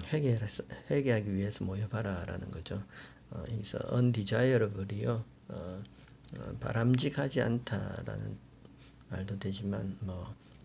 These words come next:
어, 수치를 모르는 이라고 해석이 되었나요? 예, 그다음에, 어, 어, 베텔렘, 예, 베텔렘은요, 테렘,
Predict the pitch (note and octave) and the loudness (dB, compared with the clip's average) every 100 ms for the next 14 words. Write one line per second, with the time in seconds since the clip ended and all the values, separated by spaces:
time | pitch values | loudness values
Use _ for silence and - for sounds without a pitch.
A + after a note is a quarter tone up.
0 | - F2+ D#2 - - D3+ - A2+ G#2+ G2 | -4 -4 -4 -4 -4 2 4 4 2 0
1 | G#2+ A#2+ A#2+ G#2+ - F2 - - E2+ - | 2 4 4 2 -2 -6 -6 -6 -6 -4
2 | - A#2+ A2+ A2 F#2+ E2 F#2 G#2+ B2+ - | -4 -2 -2 -2 -2 -4 -4 -4 -4 -6
3 | - - - - - - - - - G2 | -18 -20 -20 -20 -18 -16 -14 -10 -8 -8
4 | G#2+ C3+ G3 - - G#2 - - - - | -4 -4 -6 -8 -10 -8 -10 -12 -18 -20
5 | - - - - - D#2+ - - - - | -20 -14 -10 -8 -8 -8 -8 -8 -6 -6
6 | - - C#3+ - - - - - - - | -6 -8 -14 -18 -20 -20 -20 -20 -20 -20
7 | - - - - - F#2 G#2 G2+ - A2 | -10 -4 0 -2 -2 -2 0 0 -2 2
8 | B2 B2 F#2+ - - G2+ F2 - - - | 4 6 4 2 -4 -4 -6 -8 -10 -10
9 | F#2+ G2+ A#2 - A#2 A#2+ B2+ G2+ G#2 F2+ | -6 0 0 2 2 4 4 4 2 0
10 | - A2+ B2 F#2 | -2 2 2 2